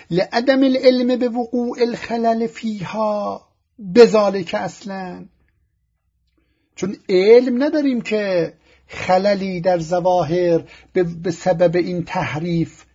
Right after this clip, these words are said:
اتفاق افتاده باشه. نه، این تحریف در آیات اعتقادی بوده، مخصوصاً در، مثلاً حالا اینا می‌گن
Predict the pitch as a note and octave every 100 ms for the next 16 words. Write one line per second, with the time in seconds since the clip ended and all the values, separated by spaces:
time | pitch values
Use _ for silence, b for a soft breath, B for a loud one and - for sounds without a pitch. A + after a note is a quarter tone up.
0 | _ F#3 E3 - E3+ F3 E3 E3 - D#3
1 | D3+ D3 - D3 D3 _ _ _ _ _
2 | _ _ _ _ _ _ _ _ _ _
3 | _ _ _ _ _ _ _ D4+ C4+ B3+
4 | C#4 _ _ _ _ _ _ _ _ _
5 | _ A#3 E3 F#3 D3+ B3 C#4+ - - -
6 | - C3+ - C4+ A#3 A3+ - A3 G#3+ G#3
7 | C#4+ B3 G#3 F3+ D#3+ F#3 - G#3+ G3+ G3
8 | - - F3+ F3+ G3+ G3+ G3+ E3+ F#3 F#3+
9 | G3 G#3